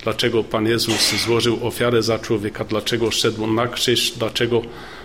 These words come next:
odszedł z nieba, z chwały, e, i, e, of-, e, ofiarował się za człowieka, e, ponieważ zapłatą za grzech jest śmierć,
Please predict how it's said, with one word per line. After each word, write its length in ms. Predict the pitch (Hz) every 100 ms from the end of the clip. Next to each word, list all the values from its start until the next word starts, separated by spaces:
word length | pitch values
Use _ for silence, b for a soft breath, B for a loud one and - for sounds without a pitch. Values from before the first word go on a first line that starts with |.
| B
odszedł 560 | 120 120 127 110 107
z 120 | 104 98
nieba, 420 | 123 113 110 110 123 117
z 380 | - - 113 104
chwały, 540 | - 123 135 123 120 - B B B B B -
e, 160 | 117 117 -
i, 320 | - 135 113 110 - B B 123 - 127 120 120
e, 0 |
of-, 240 | 143 117 123
e, 460 | 123 139 120 139
ofiarował 720 | - 123 127 123 127 113 107 104 - - -
się 320 | - - 107
za 240 | 104 110 107 - B B B B -
człowieka, 500 | - 107 110 95 107
e, 120 | 95 - - 123 127 120 120
ponieważ 460 | 135 135 131 - - - B B B B - - - - - - - - 98
zapłatą 580 | - 127 120 170 165 147
za 200 | 120 127
grzech 420 | 104 117 139 -
jest 300 | 123 117 -
śmierć, 540 | - 107 104 85 -